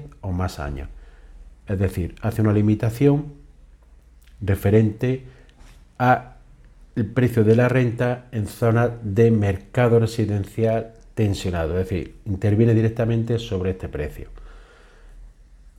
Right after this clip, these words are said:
En segundo lugar, en el, añade una part-, un párrafo siete a este artículo, referente a si estamos ante gran tenedores de vivienda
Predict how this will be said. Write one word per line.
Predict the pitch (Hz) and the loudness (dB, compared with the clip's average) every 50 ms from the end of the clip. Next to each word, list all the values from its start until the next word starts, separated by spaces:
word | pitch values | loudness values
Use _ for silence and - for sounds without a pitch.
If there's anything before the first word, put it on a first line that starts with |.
| - - | -12 -4
En | - 107 | -2 -2
segundo | 101 - - 110 110 120 113 113 120 117 | 0 2 2 4 4 6 6 6 6 6
lugar, | 120 123 139 143 147 160 156 - - - | 6 6 4 4 4 4 2 -2 -8 -8
en | 110 92 95 | -6 -4 -2
el, | 95 95 95 95 92 92 92 92 92 92 92 92 87 | -2 0 0 0 -2 -2 -2 -2 -2 -2 -4 -4 -4
añade | 95 95 92 92 101 104 101 101 | -4 -4 -2 -2 -2 -2 -2 -2
una | 104 101 - | -2 -4 -4
part-, | 113 104 98 - - - | -4 -6 -6 -8 -12 -8
un | 127 113 104 | -6 -6 -4
párrafo | - - 110 110 113 113 - 113 | -2 -2 -2 -2 -2 -2 -2 -4
siete | 113 - 127 120 117 104 | -2 -2 -2 -2 0 0
a | 95 | -2
este | 95 - 120 | -2 -2 -4
artículo, | 117 117 - - 156 147 147 - 139 143 147 147 147 - - _ _ - - - - - _ - | -6 -4 -4 -4 -4 -4 -2 0 0 0 0 -2 -6 -14 -20 _ _ -20 -20 -20 -20 -20 _ 2
referente | 151 147 151 - 147 143 135 127 113 - 139 135 131 - - - | 2 2 4 6 6 6 6 4 2 0 0 0 -2 -2 -6 -8
a | - 120 120 123 123 - - | -6 -4 -2 -2 -2 -4 -6
si | - - - - 113 107 110 117 | -14 -16 -10 -4 -2 -2 0 -2
estamos | 113 117 - 123 117 120 120 113 | -2 -4 -2 -2 0 0 0 0
ante | 98 - 113 95 | 0 0 0 0
gran | 90 98 101 104 107 107 104 104 101 95 90 87 85 85 87 85 - - - - - - - - - | 0 0 0 0 0 0 0 0 0 0 0 -2 -2 -4 -6 -8 -10 -12 -20 -20 -20 -20 -20 -14 -10
tenedores | - 90 87 85 95 90 87 82 | -8 -4 -2 -2 0 0 0 0
de | 92 90 | 0 0
vivienda | 101 113 131 156 160 156 147 147 143 143 143 | 0 2 2 4 4 4 2 2 0 0 -2